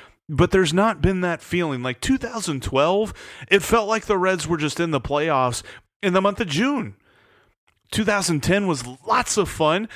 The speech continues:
but it felt for a couple of months at a time, you know, there at the end of the season, this is gonna happen.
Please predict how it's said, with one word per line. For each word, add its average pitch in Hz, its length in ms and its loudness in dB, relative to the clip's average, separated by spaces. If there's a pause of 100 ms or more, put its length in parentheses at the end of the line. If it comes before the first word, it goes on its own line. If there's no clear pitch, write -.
(200)
but 208 120 6
it 202 120 0
felt 220 400 0
for 208 240 4
a 185 40 2
couple 208 360 2
of 185 80 0
months 185 260 2
at 175 120 4
a 143 60 4
time, 165 460 4
you 156 160 2
know, 143 160 6
there 160 180 6
at 160 120 2
the 143 120 0
end 151 120 2
of 135 60 2
the 123 60 2
season, 170 460 0 (320)
this 240 180 -4
is 220 140 -4
gonna 147 220 2
happen. 208 420 -4